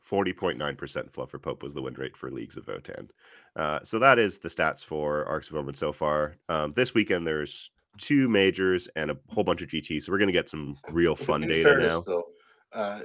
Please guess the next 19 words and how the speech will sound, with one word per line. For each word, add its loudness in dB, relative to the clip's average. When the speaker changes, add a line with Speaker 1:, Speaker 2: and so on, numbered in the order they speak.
Speaker 2:
there 2
is 2
a -2
decent -10
percentage -4
of -8
that -4
that's, -6
like, -2
the -12
thirty-seven 0
percent -4
win -6
rate -4
of -12
Greater -4
Thurian -4
League, -4
uh, -10